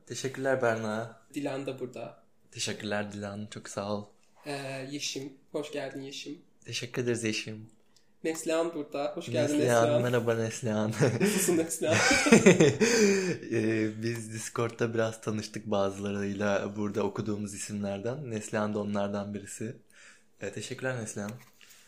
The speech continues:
Speaker 2: Ee, Irmak burada. Teşekkür ederiz Irmak.
Speaker 1: Teşekkür ederiz Irmak.
Speaker 2: Hatice geldi. Hoş geldin Hatice.
Speaker 1: Teşekkürler Hatice.
Speaker 2: Ee, Tuğçe de burada.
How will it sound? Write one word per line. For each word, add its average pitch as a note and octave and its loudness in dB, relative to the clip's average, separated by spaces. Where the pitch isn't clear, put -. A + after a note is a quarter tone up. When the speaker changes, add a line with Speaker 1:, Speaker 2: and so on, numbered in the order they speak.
Speaker 2:
Ee, C#3+ -6
Irmak D3 -4
burada. B2+ -8
Teşekkür D3 -8
ederiz C3+ -6
Irmak. C3 -10
Speaker 1:
Teşekkür A2+ -4
ederiz A2+ -2
Irmak. G#2 -6
Speaker 2:
Hatice D3+ -8
geldi. C#3 -6
Hoş C#3+ -10
geldin C3+ -6
Hatice. B2+ -16
Speaker 1:
Teşekkürler A2+ -6
Hatice. G2+ -8
Speaker 2:
Ee, D3 -6
Tuğçe D3 -8
de B2+ -10
burada. C3 -10